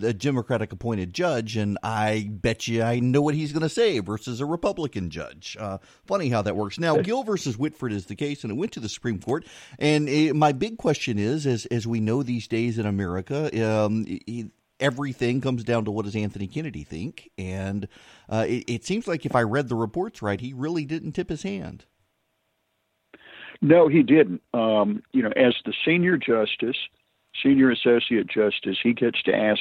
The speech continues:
Speaker 2: the first question. And so he led off the questioning, uh, but spent about half of his time, um, asking the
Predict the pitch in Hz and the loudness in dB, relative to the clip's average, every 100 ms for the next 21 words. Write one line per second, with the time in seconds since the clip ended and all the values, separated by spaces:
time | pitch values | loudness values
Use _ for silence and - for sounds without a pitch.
0 | - 101 - 107 95 - 120 95 - - | -2 -6 0 2 2 2 4 4 2 -6
1 | - - _ _ _ - - - - - | -10 -16 _ _ _ -14 -14 -16 -20 -20
2 | _ 101 104 101 95 113 107 147 156 120 | _ 2 4 4 4 6 6 8 8 8
3 | 135 120 113 127 - 120 - 123 120 - | 8 8 4 0 -4 -12 0 2 2 0
4 | - 98 98 98 98 - 101 101 104 - | -6 -4 -4 -4 -6 -2 0 2 2 0
5 | - 110 - - - 139 135 - 98 104 | 2 2 4 4 6 6 6 0 2 0
6 | 101 - - 127 180 - 202 113 - - | 0 -6 0 4 4 2 -2 -2 -2 0
7 | 101 90 - 104 - - - - - _ | 0 0 -2 -4 -8 -14 -20 -20 -20 _
8 | - 98 95 95 95 95 - _ - 110 | 0 4 6 6 6 2 -6 _ 0 4
9 | 120 - - 110 104 95 107 101 | 6 4 4 4 4 2 2 2